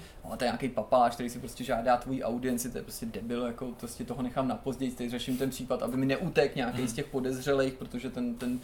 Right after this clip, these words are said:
Speaker 1: ten chlapík, ten mi tam vydrží,“ a pak jako najednou zjistí, že vlastně si s tím zavřel tu cestu, takže na konci se mi líbí i při tom vyhodnocení toho případu, že tě ta hra nejen upozorní bodama a tím hodnocením, ale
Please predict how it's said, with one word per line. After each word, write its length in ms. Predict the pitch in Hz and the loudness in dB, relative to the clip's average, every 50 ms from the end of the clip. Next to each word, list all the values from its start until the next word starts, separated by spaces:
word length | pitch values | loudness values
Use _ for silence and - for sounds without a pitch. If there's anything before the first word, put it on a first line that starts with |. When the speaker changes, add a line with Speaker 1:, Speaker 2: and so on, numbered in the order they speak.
| - - - - | -8 -14 -8 -4
Speaker 1:
ten 100 | 135 127 | -4 0
chlapík, 380 | - 127 117 117 - 135 131 - | 4 4 2 2 0 -6 -6 -4
ten 140 | 131 123 | -2 -2
mi 100 | 123 123 | -2 -2
tam 200 | - 123 127 131 | -2 -2 -2 0
vydrží,“ 440 | 127 120 120 123 127 123 131 139 147 | 0 0 0 -2 -4 -2 -2 0 0
a 60 | 143 | 0
pak 240 | 143 135 131 - - | 0 0 -2 -4 -6
jako 240 | 120 - - 147 143 | -8 -6 -2 -2 0
najednou 300 | 139 135 135 135 143 139 | 2 2 0 0 0 -2
zjistí, 320 | 131 135 - - - 143 | -4 -6 -8 -6 -8 -4
že 100 | 135 143 | -2 -2
vlastně 380 | 135 135 139 135 - 143 143 139 135 - - - | 0 0 0 -2 -2 -4 -4 -4 -6 -10 -16 -14
si 120 | - - - | -10 -8 -8
s 80 | - | -6
tím 180 | - - 143 139 | -4 -2 0 6
zavřel 440 | 135 135 131 131 - 143 139 139 143 | 8 8 6 6 2 4 4 4 2
tu 120 | 151 151 | 0 -6
cestu, 480 | - - 208 208 - - - 147 143 143 | -4 0 0 0 0 -2 -4 -4 -4 -2
takže 280 | - 139 131 143 143 - - - - | -2 -4 -2 -2 -6 -6 -8 -12 -4
na 80 | - 139 | -2 -2
konci 280 | - 147 143 135 139 - | 0 0 -2 -2 -2 -4
se 100 | - 147 | -4 -2
mi 100 | 147 143 | -2 -2
líbí 260 | 135 131 135 135 143 | -2 0 0 0 0
i 120 | - - | 0 -2
při 180 | - - - 110 | -6 -8 -10 -6
tom 180 | - 139 139 | -4 -4 -2
vyhodnocení 600 | 135 131 131 139 135 135 135 127 - 143 143 139 | 0 0 0 0 0 0 0 -2 -2 -4 -4 0
toho 140 | 135 139 143 | 4 4 4
případu, 400 | 139 - - 139 139 139 143 139 | 4 2 -4 0 0 0 0 0
že 100 | 143 143 | -2 -4
tě 100 | 127 135 | -6 -2
ta 100 | 123 139 147 | -2 -2 0
hra 140 | 147 143 | 0 0
nejen 220 | 139 135 131 139 147 | 0 0 0 -2 -2
upozorní 440 | 135 - - 135 135 139 143 143 135 | -4 -6 -6 -4 -4 -2 -2 -2 -2
bodama 400 | 127 123 117 135 139 147 151 147 | -4 -2 0 0 2 2 2 0
a 80 | 147 | 0
tím 160 | 147 - 139 | -2 -4 -4
hodnocením, 580 | 135 139 127 135 139 135 - 147 147 151 156 151 | -4 -2 -2 -2 -4 -2 -4 -4 -4 -2 -2 2
ale 140 | 143 139 | 2 2